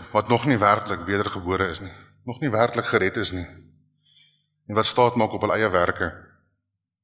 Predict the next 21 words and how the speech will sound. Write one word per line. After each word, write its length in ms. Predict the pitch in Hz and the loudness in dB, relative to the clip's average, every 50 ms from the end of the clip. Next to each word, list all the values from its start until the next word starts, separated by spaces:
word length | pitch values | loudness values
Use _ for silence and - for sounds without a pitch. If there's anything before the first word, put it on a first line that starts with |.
| _ _ _ _ _ _ _ _ _ _ _ _ _ _ _ _ _ _ | _ _ _ _ _ _ _ _ _ _ _ _ _ _ _ _ _ _
Ek 160 | - 113 - 143 | -6 -2 0 2
gaan 80 | 131 | 2
deur 160 | 131 127 - | 2 2 4
vyf 160 | - 139 139 131 - | 2 2 2 2 0
punte 240 | 147 139 139 131 117 | 0 2 2 0 0
die 80 | 104 - | 0 -2
gedeelte 280 | 107 101 101 101 101 120 | -2 0 0 0 0 0
behandel, 480 | 107 95 92 92 98 104 117 139 143 135 - - - - - _ _ _ _ _ _ _ _ _ _ _ _ - - | 0 2 4 4 4 4 2 0 -2 -2 -8 -14 -20 -20 -20 _ _ _ _ _ _ _ _ _ _ _ _ -12 -10
en 160 | 104 104 104 | -8 -6 -4
soos 220 | 113 110 104 117 113 | -4 -2 -2 -4 0
ons 80 | - | 2
aangaan, 320 | 113 120 113 - 117 104 101 95 | 2 2 2 2 0 0 0 0
sal 160 | 104 101 101 92 | -2 -2 -2 -2
ek 80 | 101 | -2
julle 160 | 98 98 - | -4 -4 -4
verduidelik 520 | 104 98 90 92 95 95 98 98 - - - - - _ _ _ _ _ _ _ _ _ _ _ _ _ _ _ - _ _ | 0 0 2 2 2 0 -4 -6 -6 -12 -20 -20 -20 _ _ _ _ _ _ _ _ _ _ _ _ _ _ _ -20 _ _
my 100 | - 117 135 | -2 0 2
eerste 240 | 147 156 160 - 160 | 2 2 2 2 0
punt, 260 | 127 - 110 110 101 - - - - - - - - - _ _ | 2 2 2 2 0 -4 -10 -16 -18 -18 -20 -20 -20 -20 _ _
aggendertig 580 | - 151 147 - 175 156 143 139 135 135 127 107 | -2 -2 0 0 0 2 4 4 6 6 4 2
jaar. 260 | 104 90 92 101 95 | 2 2 2 2 2